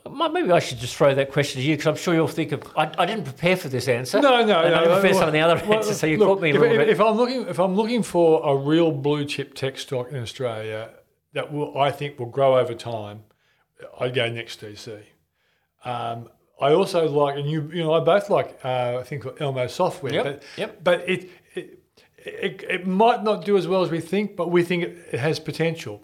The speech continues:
Speaker 2: So I think I, I'm, I'm down to them. I think Megaport's another one that I'm, I'm quite impressed with, but, uh, I think it's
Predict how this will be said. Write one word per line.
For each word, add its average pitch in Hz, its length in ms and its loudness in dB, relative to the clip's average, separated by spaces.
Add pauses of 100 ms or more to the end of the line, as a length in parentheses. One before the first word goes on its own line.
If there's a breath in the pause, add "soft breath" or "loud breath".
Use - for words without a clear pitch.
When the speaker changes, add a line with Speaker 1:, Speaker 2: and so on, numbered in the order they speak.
(120)
Speaker 2:
So 156 300 4
I 156 80 4
think 160 200 -4 (180)
I, 151 180 -4
I'm, 143 220 -4
I'm 135 160 -2
down 143 240 0
to 123 80 -6
them. 147 240 -4 (400 loud breath)
I 190 100 2
think 185 160 -4
Megaport's 160 640 -2
another 151 320 2
one 170 380 4
that 156 60 0
I'm, 143 220 2
I'm 139 180 -4
quite 147 260 -2
impressed 151 420 -2
with, 156 240 -4
but, 151 220 0 (580 loud breath)
uh, 143 260 2
I 143 120 0
think 143 200 -6
it's - 300 -10